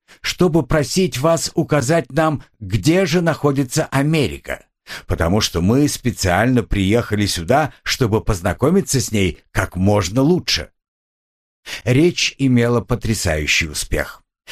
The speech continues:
Члены клуба «Немецкое угощение» аплодировали ей очень долго. Только потом мы уже выяснили, что большинство членов клуба не разобрало в этой речи ни слова, ибо странный русско-английский акцент оратора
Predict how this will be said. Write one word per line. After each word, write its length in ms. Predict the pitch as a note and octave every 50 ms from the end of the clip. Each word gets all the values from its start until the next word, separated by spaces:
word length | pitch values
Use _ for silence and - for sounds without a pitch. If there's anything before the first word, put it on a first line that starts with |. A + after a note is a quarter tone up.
| - - -
Члены 480 | - - - G2 G#2 G#2+ A2 G2+ G2
клуба 380 | F2+ - G2+ A2 A2 F#2+ F2 G2
«Немецкое 520 | F#2+ G2 G2 G2+ G2+ - - - - G2
угощение» 760 | F#2 F2+ D#2+ G#2 G2+ - - - E3 E3+ D#3+ D#3 D3+ D3 D#3
аплодировали 920 | - - C3 A#2 - - A2+ A2 G2+ G2 B2+ D#3 D#3 C#3 C3 C3+ C3 B2
ей 320 | B2 A2+ G2+ A#2 A#2+ A#2 -
очень 440 | - G#2 G#2+ G#2 - - F2+ F2+ D#2
долго. 420 | D2 D#2 C#2 C2+ B1+ - - - _ _ _ _ _ _ - - - - -
Только 260 | E3+ F3 E3+ - E3
потом 420 | - E3+ E3 - - F3+ F3+ E3+
мы 160 | D3+ C3+ C3 B2+
уже 260 | B2 G#2+ F#2 B2 A#2+
выяснили, 640 | A2 D3+ E3+ D#3+ C3 - - C3 A#2+ A2+ G#2+ - - -
что 220 | - - - D#3+
большинство 640 | C#3 D#3+ D3 - - D#3+ C#3+ - - - D3 D#3 D#3+
членов 500 | D3+ - - C3 D3 D3 C#3+ C#3 B2+ -
клуба 480 | - - D3+ E3+ F3+ D#3 C3+ C#3 A#2 - _ _
не 160 | - D3+ D#3+ D#3
разобрало 640 | D3+ C#3 A2+ D3 C#3 B2+ D3 D3+ D3+ D3 C#3 C3
в 60 | A#2+ C3
этой 220 | C3+ - B2 A#2+
речи 260 | A#2+ B2 A#2+ A#2 - A2+
ни 180 | A2 B2+ C#3
слова, 540 | C3 - - F#2+ D2+ C2 C#2 C2+ B1 - - - - - -
ибо 220 | - F#2 F2+ E2
странный 640 | F2 - - - - F#2 G2 G#2 G2 F#2+ G2 F#2+ F2+
русско-английский 920 | F2+ G#2+ A2 - - - G#2 G2 G#2 G#2 F#2 G#2 A2 G#2 - - - A2 -
акцент 600 | - G2+ G2 - - - - A#2 A2 G#2 F#2+ -
оратора 580 | F2+ F#2+ B2 D3 D#3+ D3+ - C#3 C3 B2+ -